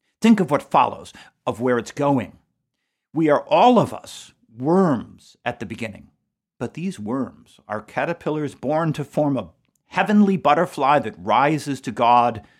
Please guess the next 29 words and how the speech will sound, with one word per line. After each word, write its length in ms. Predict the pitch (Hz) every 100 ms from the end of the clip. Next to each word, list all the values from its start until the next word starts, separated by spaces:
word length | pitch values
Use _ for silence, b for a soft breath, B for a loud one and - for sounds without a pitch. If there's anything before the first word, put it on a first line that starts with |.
| b b -
in 220 | 107 95
beauty 500 | 123 147 143 131 131
and 260 | - 101 -
perfect 520 | - 131 113 - _ -
innocence. 600 | 107 92 - _ _ _ _ _ _ _ _ _ _ _ -
We 180 | 139 175
are 140 | 160
like 400 | 131 110 107 - _ _ _ _ _
half-formed 920 | - 147 170 - _ 139 135 127 131 -
insects, 580 | 127 131 - - - - b -
still 400 | - 180 180 -
crawling 840 | - - 165 175 196 185 175 180
on 220 | 123 139
the 160 | 135 110
earth, 260 | 131 117 B B B B -
and 220 | 135 135
what 200 | 160 -
we 120 | 165
are 160 | 139 131
to 100 | 139
become 680 | 127 - - 185 131 - _ _ _ _ -
is 160 | 127 123
not 320 | 135 156 113
yet 240 | 131 -
evident 580 | 127 139 117 90 82 - _ _
to 180 | 113 87
our 160 | 101
weak 420 | 95 120 - - _
senses. 600 | _ - 104 - - -